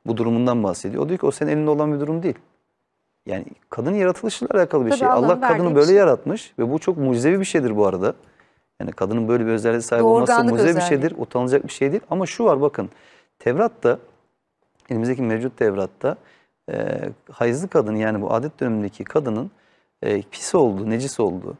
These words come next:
Speaker 1: yaptığı yemeğin yenmeyeceği, hatta oturduğu yere oturulmayacağı, bulunduğu odaya bile girilmeyeceği ile ilgili mesela detaylar vardır. Bize de
Speaker 2: Saçma.
Speaker 1: maalesef oradan girmek, girmiştir bu.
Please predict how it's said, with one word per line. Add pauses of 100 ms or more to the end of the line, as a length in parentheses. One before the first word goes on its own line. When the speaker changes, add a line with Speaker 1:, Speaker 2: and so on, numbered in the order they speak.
(360)
Speaker 1:
yaptığı
yemeğin
yenmeyeceği,
hatta
oturduğu
yere
oturulmayacağı,
bulunduğu
odaya
bile
girilmeyeceği
ile
ilgili
mesela
detaylar
vardır. (600)
Bize
de
Speaker 2:
Saçma.
Speaker 1:
maalesef
oradan
girmek, (240)
girmiştir
bu.